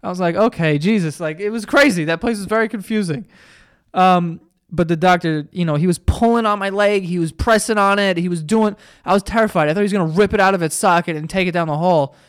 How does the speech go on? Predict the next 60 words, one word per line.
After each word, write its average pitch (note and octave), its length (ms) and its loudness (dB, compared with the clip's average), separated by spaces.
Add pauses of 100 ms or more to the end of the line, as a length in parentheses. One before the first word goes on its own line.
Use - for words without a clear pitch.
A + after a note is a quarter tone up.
(120)
'cause F3 160 -8
he B3+ 80 2
was G#3 120 0
really A#3+ 380 0
going G3+ 280 -2
in. E3+ 100 -4
He's E3 120 -4
like, D3+ 160 0
"Yeah, D3+ 100 -4
you D3 120 -2
don't F#3+ 200 0
have E3 140 -4
a, D3+ 80 -12 (140)
a E3 80 -8
torn D#3 240 -8
A C#3+ 80 -8
C D#3+ 120 -10
L - 140 -10
because D3 420 -12 (440)
I, D#3 380 -2 (100)
you E3+ 200 -4
know, C#3 60 -4
I C3+ 120 -4
would've D#3 260 -4 (560)
ripped E3+ 380 -2
your D#3+ 100 0
leg D3+ 220 2
off C3+ 260 -2
if, - 280 -16
you F3 120 -8
know, C#3+ 220 -10
you D3+ 160 -8
did." C#3+ 300 -4 (520)
So, D#3+ 340 -2
uh, D#3 420 0
hopefully F#3+ 400 -2
it's E3 100 -4
just, F3 160 -6
like, E3 100 -2
a E3 40 -4
meniscus. D3+ 480 -4
I F3 40 -4
really F#3+ 300 2
hope F3 180 -4
I E3 60 -6
don't D3+ 140 -6
need C#3+ 120 -8
surgery C#3+ 440 -6
'cause C#3+ 140 -8
then C#3+ 280 -4
I'll C3+ 100 -8
just - 380 -14
be D3+ 100 -8
in C#3 120 -8
pain D3+ 260 -10
for C#3+ 160 -10
the D3 80 -8
next D3 280 -12
two - 120 -12
months. - 380 -14